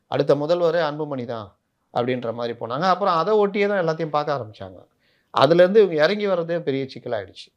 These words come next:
இது ஒரு பார்ட்டு. இன்னொரு பார்ட்டு, ரெண்டாயிரத்தி பத்தொன்பது எலெக்ஷன்ல அத்-, திமுக கூட்டணியில இருந்திருந்தா,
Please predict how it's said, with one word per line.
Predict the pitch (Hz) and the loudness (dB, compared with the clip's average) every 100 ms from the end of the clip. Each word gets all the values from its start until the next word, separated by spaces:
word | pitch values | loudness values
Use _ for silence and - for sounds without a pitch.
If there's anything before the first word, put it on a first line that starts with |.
| - | -12
இது | 139 165 | -4 2
ஒரு | 160 131 | 2 4
பார்ட்டு. | 120 117 101 - _ _ _ - | 0 0 -14 -20 _ _ _ -4
இன்னொரு | 143 220 214 | 2 4 4
பார்ட்டு, | 160 139 131 147 214 254 _ _ _ _ _ | 4 2 0 -4 -4 -6 _ _ _ _ _
ரெண்டாயிரத்தி | - 151 170 175 160 160 151 139 127 120 120 117 | 0 4 6 4 0 -4 -4 -4 -4 -6 -8 -6
பத்தொன்பது | 113 131 151 143 123 117 107 101 107 110 | 0 0 0 0 0 -2 -6 -8 -8 -6
எலெக்ஷன்ல | 120 - 113 117 175 254 _ _ _ _ _ _ _ | -6 -8 -10 -4 -4 -4 _ _ _ _ _ _ _
அத்-, | 185 139 170 _ | -2 -2 -2 _
திமுக | 190 202 165 | -2 2 2
கூட்டணியில | 143 139 117 | 2 -2 -6
இருந்திருந்தா, | 113 123 107 104 135 165 | -8 -10 -10 -4 -4 -4